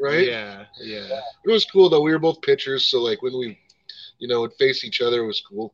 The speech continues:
Speaker 1: 'cause I got to, like, strike him out and he would strike me out, or we would get hits off each other. I don't remember,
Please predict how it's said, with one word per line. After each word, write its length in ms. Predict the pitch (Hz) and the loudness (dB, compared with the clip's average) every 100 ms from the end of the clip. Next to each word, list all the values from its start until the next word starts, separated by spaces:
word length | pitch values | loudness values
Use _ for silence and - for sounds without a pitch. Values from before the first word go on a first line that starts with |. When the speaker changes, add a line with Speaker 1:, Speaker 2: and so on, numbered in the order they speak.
| - | -16
Speaker 1:
'cause 200 | 110 98 | -12 -6
I 140 | 104 | -6
got 160 | 104 101 | -6 -6
to, 120 | 101 87 | -8 -8
like, 220 | 107 98 | -10 -8
strike 340 | - 117 104 - | -8 -8 -8 -8
him 160 | 104 | -8
out 240 | 104 107 95 | -6 -8 -10
and 100 | 90 | -16
he 120 | 107 | -16
would 100 | 101 | -10
strike 280 | - 120 104 - | -6 -4 -4 -6
me 200 | 110 110 | -6 -4
out, 220 | 110 107 | -4 -2
or 200 | 104 95 _ - - - - | -2 -4 _ -20 -20 -20 -16
we 80 | 120 | -14
would 100 | 101 | -6
get 160 | 117 107 | -4 -2
hits 240 | 120 - | -6 -4
off 200 | 120 120 | -6 -6
each 160 | 104 123 | -8 -2
other. 260 | 120 120 120 | 0 0 0
I 80 | |
don't 220 | 131 107 104 | 0 -2 -8
remember, 340 | 104 107 101 | -8 -8 -10